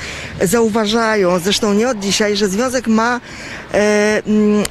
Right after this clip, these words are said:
takie problemy, mm, e, polityczne. Niektórzy prezesi chcą się wiązać z polityką, inni z kolei chcą, tak jak Andrzej, e,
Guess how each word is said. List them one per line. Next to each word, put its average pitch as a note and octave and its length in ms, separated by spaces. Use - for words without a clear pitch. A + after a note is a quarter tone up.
takie B3+ 240
problemy, A#3 1040
mm, A3+ 520
e, A3 120
polityczne. G3 800
Niektórzy C4+ 380
prezesi C4+ 800
chcą C4 220
się D4 160
wiązać C#4 340
z - 80
polityką, B3 680
inni C4 300
z - 80
kolei B3+ 340
chcą, B3 420
tak G#3 140
jak G#3+ 160
Andrzej, A#3 580
e, G3 60